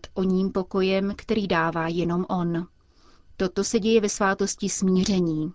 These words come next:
pokračoval svatý otec. I když si někdy připadáme, že jít ke zpovědi je jako jít do čistírny, abychom odstranili špínu ze svého oděvu.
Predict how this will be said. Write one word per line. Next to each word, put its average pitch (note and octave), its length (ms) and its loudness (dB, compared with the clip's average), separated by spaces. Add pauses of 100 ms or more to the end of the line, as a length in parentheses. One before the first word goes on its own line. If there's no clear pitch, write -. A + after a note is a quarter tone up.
(140)
pokračoval F#3+ 720 -2
svatý F#3+ 460 -4
otec. - 560 -8 (420)
I A3 100 -2
když A3+ 280 2
si - 180 0
někdy F#3+ 320 2
připadáme, E3+ 800 0
že - 140 -2
jít F3 300 -4
ke E3+ 120 -4
zpovědi G3 840 0
je A#3 220 4
jako G#3 280 0
jít F#3 300 0
do F#3+ 200 0
čistírny, F3 880 -2 (180)
abychom G3+ 580 0
odstranili E3+ 680 -4
špínu G3+ 460 0
ze E3+ 140 -4
svého E3+ 420 -6
oděvu. E3+ 460 -2